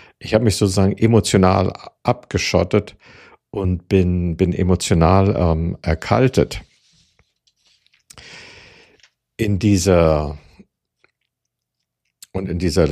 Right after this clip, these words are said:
letzten Phase habe ich dann gemerkt, ähm, auch wenn ich schlafe, selbst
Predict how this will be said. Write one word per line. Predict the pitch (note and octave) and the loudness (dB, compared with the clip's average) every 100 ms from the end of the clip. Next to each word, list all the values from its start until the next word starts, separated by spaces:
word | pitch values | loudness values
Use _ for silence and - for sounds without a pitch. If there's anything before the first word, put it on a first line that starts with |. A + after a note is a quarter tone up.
| D#2+ | 0
letzten | C#2+ G#2+ - - - | 0 0 0 -6 -6
Phase | C3 B2+ A2+ G#2+ G2+ G#2+ G#2 - _ _ _ - - _ | -2 0 2 0 2 0 0 -4 _ _ _ -20 -20 _
habe | - F#2 F#2 | -8 -2 -2
ich | - - | -4 -4
dann | F#2+ E2+ | -2 -2
gemerkt, | E2 E2 E2 E2 - | -2 0 0 -2 -6
ähm, | - D2 C#2+ C2+ D#2+ _ _ _ _ _ _ _ _ _ _ - _ _ - | -6 -4 -6 -8 -14 _ _ _ _ _ _ _ _ _ _ -20 _ _ -2
auch | F2+ - | 0 0
wenn | F2+ | -2
ich | E2+ - | -2 -4
schlafe, | - D#2 G2 - A#2 G#2 | -4 0 0 0 -2 0
selbst | D#2+ E2 - - C3 - | -2 -4 -6 -16 -20 -20